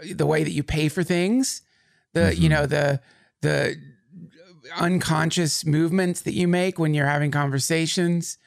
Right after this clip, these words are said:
Speaker 1: All of these things are rituals. Like, all of these things are,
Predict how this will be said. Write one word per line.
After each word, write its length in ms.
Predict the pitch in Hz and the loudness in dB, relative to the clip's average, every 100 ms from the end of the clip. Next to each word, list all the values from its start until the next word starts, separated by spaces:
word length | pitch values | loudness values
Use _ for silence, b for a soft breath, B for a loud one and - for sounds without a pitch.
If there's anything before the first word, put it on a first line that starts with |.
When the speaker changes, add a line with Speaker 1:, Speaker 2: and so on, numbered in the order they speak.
| b b b b - | b b b b -2
Speaker 1:
All 240 | 196 226 | 0 0
of 80 | 185 | 0
these 160 | 175 | 0
things 240 | 175 165 143 | 0 0 0
are 80 | 135 | 0
rituals. 600 | 202 - 135 - - - | 0 0 0 0 -4 -4
Like, 160 | 139 | -2
all 200 | 143 175 | 0 0
of 100 | 190 | 0
these 180 | 165 147 | -2 -2
things 280 | 160 147 139 | -2 -2 -2
are, 320 | 135 135 131 | 0 0 -2